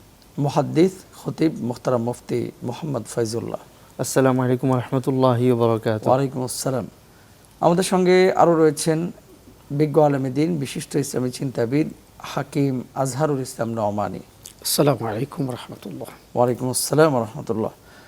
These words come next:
Speaker 1: আহ, আমরা চলে যাচ্ছি মোহতারাম মুফতি ফয়জুল্লাহর কাছে। প্রতি বছর রমজানকে কেন্দ্র করে আমাদের দেশের বাজারের পরিস্থিতিটা অন্যরকম হয়ে যায়, উত্তপ্ত
Speaker 2: জি,
Speaker 1: হয়ে ওঠে
Speaker 2: জি।
Speaker 1: এবং, আহ, দ্রব্যমূল্যের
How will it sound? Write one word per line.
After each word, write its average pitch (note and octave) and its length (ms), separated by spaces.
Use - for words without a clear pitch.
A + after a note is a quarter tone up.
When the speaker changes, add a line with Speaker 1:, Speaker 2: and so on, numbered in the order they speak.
Speaker 1:
আহ, B2+ 240
আমরা D#3 300
চলে D#3+ 200
যাচ্ছি D3+ 220
মোহতারাম D3+ 320
মুফতি D3 340
ফয়জুল্লাহর C3+ 480
কাছে। B2+ 320
প্রতি G3 180
বছর F3+ 320
রমজানকে D#3+ 600
কেন্দ্র C#3+ 340
করে C#3+ 240
আমাদের B2+ 340
দেশের C3+ 280
বাজারের A#2+ 460
পরিস্থিতিটা C3+ 760
অন্যরকম B2+ 500
হয়ে A#2 180
যায়, A#2 160
উত্তপ্ত C3 540
Speaker 2:
জি, A2 60
Speaker 1:
হয়ে A#2 80
ওঠে G#2+ 260
Speaker 2:
জি। B2 60
Speaker 1:
এবং, C3 360
আহ, A#2+ 360
দ্রব্যমূল্যের D3+ 800